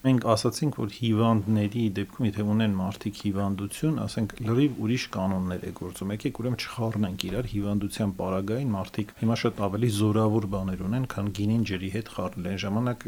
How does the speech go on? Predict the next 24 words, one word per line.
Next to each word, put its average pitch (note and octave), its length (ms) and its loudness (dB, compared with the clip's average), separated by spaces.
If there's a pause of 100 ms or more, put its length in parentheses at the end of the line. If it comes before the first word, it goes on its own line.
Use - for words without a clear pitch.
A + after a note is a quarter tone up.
(140)
շատ - 240 -4
քիչ A2 200 0
դեղամիջոցներ F#2 920 -2
են F2+ 100 -4
եղել, A#2+ 320 -4
հիմա A2 220 0
կան A#2+ 220 -4
շատ A#2 280 0
ավելի G2+ 300 0
լավ A2 320 4
դեղամիջոցներ։ F2+ 1080 -2
Հասկանալի A2 600 -2
է։ F#2+ 100 -2 (100)
Այնպես B2+ 360 2
որ D3 220 10 (120)
գինե A#2+ 380 10 (100)
բուժությունը A2 760 6
կամ G#2 360 6 (100)
օղե G#2 340 6
բուժությունը G2 680 4
և F#2 240 0
այլն A#2+ 200 2
այս - 140 -4
պարագայում G2+ 560 4